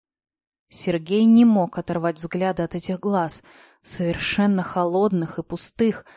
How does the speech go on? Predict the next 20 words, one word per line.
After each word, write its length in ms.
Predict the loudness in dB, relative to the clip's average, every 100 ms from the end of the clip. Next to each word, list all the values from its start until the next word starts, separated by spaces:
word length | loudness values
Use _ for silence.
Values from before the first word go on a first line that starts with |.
| -20 _
которые 380 | -6 2 2 4
выглядывали 640 | 2 2 2 2 0 -2
из-за 280 | -2 -2 -4
плотной 460 | -4 -4 -4 -4 -4
чёлки 500 | -4 -2 -2 -2 -8
и 220 | -6 -8
также 420 | -2 -2 -2 -2
наблюдали. 680 | -2 -2 -4 -6 -8 -10 -18 _ _ _ _ _ _ _ _ _
Всё 300 | -12 -10 -8
это 180 | -6 0
не 140 | 0 0
похоже 540 | -2 -2 0 0 -2
на 120 | -4
простую 460 | -4 -6 -4 -2 -2
жажду 400 | -2 -4 -2 -4
убийства. 600 | -4 -8 -8 -10 -16 -18 _ _ _ _ _ _
Проблема 600 | -12 -8 -6 -2 0 0
лежала 420 | -2 -4 -6 -6
куда 340 | -10 -10 -10 -10
глубже. 520 | -12 -12 -14 -16